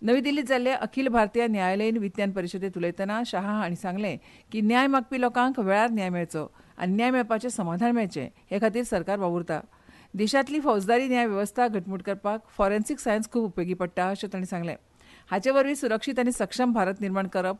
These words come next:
हो मुखेल उद्देश आसा, अशें शाह हांणी म्हळें. वेळार न्याय दिवपाचो आनी ख्यास्तीचो दर्जो वाडोवपाचो आसल्यार ते फॉरेन्सिक सायन्सा शिवाय शक्य जायना, अशें तांणी सांगलें. तशेंच सर्वोच्च न्यायालयाचे न्यायाधीश न्यायमूर्ती राजेश बिंदल, राष्ट्रीय मानवी हक्क आयोगाचे अध्यक्ष निवृत्त न्यायाधीश व्ही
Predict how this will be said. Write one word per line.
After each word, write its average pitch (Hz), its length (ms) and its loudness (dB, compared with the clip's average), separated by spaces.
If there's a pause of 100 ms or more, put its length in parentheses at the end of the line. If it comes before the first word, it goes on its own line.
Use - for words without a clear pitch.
हो 208 60 0
मुखेल 214 240 2
उद्देश 175 300 -2
आसा, 190 260 -4 (100)
अशें 190 140 -4
शाह 202 180 -4
हांणी 165 160 -4
म्हळें. 165 240 -6 (560)
वेळार 233 260 4
न्याय 285 180 4
दिवपाचो 233 360 2
आनी 247 180 4
ख्यास्तीचो 220 440 -2
दर्जो 214 300 0
वाडोवपाचो 175 400 -2
आसल्यार 214 320 -4 (260)
ते 208 60 -8
फॉरेन्सिक 202 440 0
सायन्सा 190 340 -4
शिवाय 208 220 -4
शक्य 185 340 -6
जायना, 180 320 -2
अशें - 280 -8
तांणी 175 140 -2
सांगलें. 170 300 -4 (640)
तशेंच 262 160 0
सर्वोच्च 254 300 4
न्यायालयाचे 240 440 2
न्यायाधीश 214 560 -2
न्यायमूर्ती 196 440 -2
राजेश 185 300 0
बिंदल, 180 380 0 (380)
राष्ट्रीय 214 380 0
मानवी 240 300 4
हक्क 254 200 2
आयोगाचे 202 360 0
अध्यक्ष 202 340 -4
निवृत्त 208 420 0
न्यायाधीश 185 520 -4
व्ही 202 100 -4